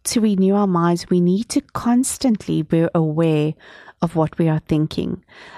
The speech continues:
A very good book that I read is Joyce Meyer's The Battlefield of the Mind. That is an excellent book for any one of you who are,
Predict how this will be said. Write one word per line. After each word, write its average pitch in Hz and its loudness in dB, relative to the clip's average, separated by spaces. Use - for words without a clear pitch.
A 220 2
very 208 0
good - -2
book 165 -2
that 170 -2
I 175 2
read 156 0
is 165 0
Joyce 170 -2
Meyer's 156 0
The 175 0
Battlefield 180 -2
of 160 -6
the 156 -2
Mind. 147 -2
That 190 0
is 240 -2
an - -2
excellent 175 -2
book - -4
for - -4
any 240 2
one 185 2
of 170 -2
you 170 2
who 170 2
are, 190 0